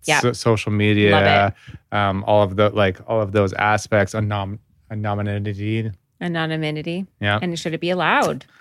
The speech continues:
Speaker 2: I mean, and then if, if we're talking silly, let's talk, uh, Sonic versus Mario.
Speaker 1: Star Trek versus Star Wars.
Speaker 2: That's, I mean, that's, no, why, why even?
Speaker 1: Because I'm a Star Wars girl and
Speaker 2: Yeah,
Speaker 1: you're a
Speaker 2: but
Speaker 1: Star, you're a Trekkie.
Speaker 2: But why you wanna, why you wanna stir the pot?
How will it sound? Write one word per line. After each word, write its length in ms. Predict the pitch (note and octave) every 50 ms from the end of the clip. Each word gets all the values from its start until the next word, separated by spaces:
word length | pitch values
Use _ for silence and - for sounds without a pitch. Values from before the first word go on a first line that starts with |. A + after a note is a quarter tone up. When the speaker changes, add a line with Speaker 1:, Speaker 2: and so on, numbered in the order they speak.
| _ _ -
Speaker 2:
I 100 | B2 B2
mean, 380 | A#2+ A#2+ A#2+ A#2+ A#2+ A#2+ B2 B2
and 140 | - B2+ C3+
then 500 | C3+ C3 C3 B2+ B2+ B2+ C3 B2 G#2+ - -
if, 180 | C3+ A2+ - -
if 200 | - B2 A2+ -
we're 80 | C3+ A#2+
talking 380 | - C3 C3 B2+ A2+ B2 A2+
silly, 540 | G#2 - - B2 B2 C3 B2+ G#2+ G2 F#2 F2 _ _ _
let's 360 | - A2 G#2 - - - -
talk, 440 | - - - G#2+ G#2+ G#2 - _ -
uh, 340 | A#2 A2 G#2+ G#2 G#2 G#2 G2+ - _
Sonic 440 | _ - - - A2+ A2 A2+ A2+ - -
versus 320 | A#2 A2 - - - F#2
Mario. 520 | G2+ G2 G2+ A#2+ B2 A2 G2 F#2+ F#2+ F#2 - _ _ _ _ _ _ _ _ -
Speaker 1:
Star 220 | - - E3+ D#3
Trek 240 | D#3 - D3+ D3 -
versus 300 | - D3 C#3 - D3 -
Star 260 | - D3 C#3+ D#3+ F3+
Wars. 400 | F3+ D3+ C3+ C3 C3+ C#3 - -
Speaker 2:
That's, 480 | - A#2+ B2 A#2+ A#2 - - - - _ _ _ -
I 20 |
mean, 200 | A#2 B2+ B2+ B2
that's, 380 | B2+ C3 B2 - - - - _ - D3
no, 180 | C#3+ C#3+ B2+
why, 320 | A2+ G#2+ G#2+ A#2 B2+ C3+ C3+ B2 A#2+ G#2+ - -
why 220 | - - D3 D3
even? 240 | C#3+ C3 B2+ A#2 G#2
Speaker 1:
Because 260 | - F#3+ - G3+ F#3
I'm 220 | F#3+ E3+ F3 F3
a 20 | F3
Star 240 | - - E3+ F#3+ A3+
Wars 240 | G#3+ E3 D3 D3+
girl 280 | D3+ - - C#3 C3+ C#3
and 80 | D3 F3
Speaker 2:
Yeah, 60 | F3
Speaker 1:
you're 80 | F3 E3
a 20 |
Speaker 2:
but 100 | D#3 F3
Speaker 1:
Star, 220 | F3 D#3+ D#3 - -
you're 220 | - E3+ E3 E3+
a 40 | D#3 -
Trekkie. 460 | - F3 F#3 - - - - E3 - -
Speaker 2:
But 160 | C#3+ C#3 C3
why 180 | C#3 C#3 C#3+
you 180 | D3+ D3+ D#3 D3+
wanna, 420 | D3 D3 D3 C#3+ C#3 C3 B2 A#2 A#2
why 140 | A#2 B2 B2+
you 80 | C3+ C3+
wanna 160 | C3+ C3 A#2+
stir 180 | - - C3
the 80 | A#2+ A2+
pot? 320 | G2+ - B2 A#2 F#2+ -